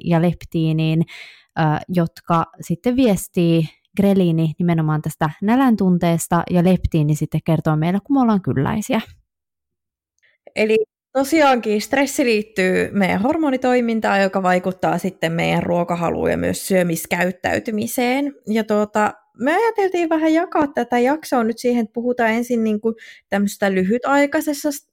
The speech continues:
Speaker 2: aikaisesta stressistä ja sit jakson vähän loppupuolella enemmän niinku pitkäaikaisesta stressistä.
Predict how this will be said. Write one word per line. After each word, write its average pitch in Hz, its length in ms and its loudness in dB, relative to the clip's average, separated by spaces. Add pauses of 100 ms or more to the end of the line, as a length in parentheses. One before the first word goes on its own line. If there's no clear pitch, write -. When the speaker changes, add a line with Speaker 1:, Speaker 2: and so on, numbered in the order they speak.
(300)
Speaker 2:
aikaisesta 277 600 -2
stressistä 262 580 -2
ja 233 100 0
sit 233 160 -4 (180)
jakson 220 360 -4
vähän 208 220 0
loppupuolella 190 500 -2
enemmän 202 300 -4
niinku 208 260 -2
pitkäaikaisesta - 720 -6
stressistä. 233 640 -8